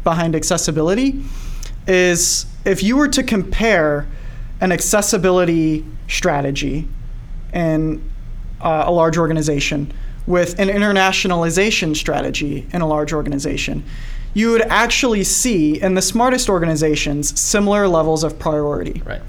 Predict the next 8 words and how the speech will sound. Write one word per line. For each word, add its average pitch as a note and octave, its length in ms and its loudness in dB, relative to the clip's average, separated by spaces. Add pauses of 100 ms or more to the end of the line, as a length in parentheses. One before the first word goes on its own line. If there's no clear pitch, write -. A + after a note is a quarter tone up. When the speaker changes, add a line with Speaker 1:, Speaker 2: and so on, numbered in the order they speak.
(600)
Speaker 1:
And G3+ 340 4
the G#3 80 2
reason D#4 400 4
for F3 160 0
that C#3 340 -2 (440)
is G3 220 4
because F#3 800 2 (280)
although G3 840 4